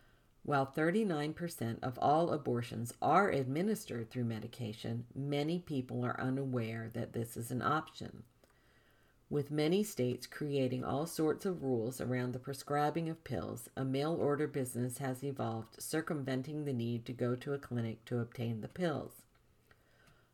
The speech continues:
Unless the government wants to start checking each pregnant person's mailbox, it will be hard to stop people from ordering the pills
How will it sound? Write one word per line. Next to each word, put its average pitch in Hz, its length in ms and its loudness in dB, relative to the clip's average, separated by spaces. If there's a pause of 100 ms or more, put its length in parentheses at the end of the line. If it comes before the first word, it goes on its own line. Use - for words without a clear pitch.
Unless 147 380 2
the 151 60 -2
government 151 500 2
wants - 300 -2
to 151 100 0
start 151 500 2
checking 123 440 -4
each 165 320 -2
pregnant 156 400 -2
person's 151 420 -6
mailbox, 113 640 -2
it - 160 -2
will 135 140 0
be 156 140 0
hard 175 360 0
to 120 80 -6
stop 120 380 -4
people 120 320 -6
from 113 260 -4
ordering 123 560 -2
the 123 80 -4
pills - 540 -8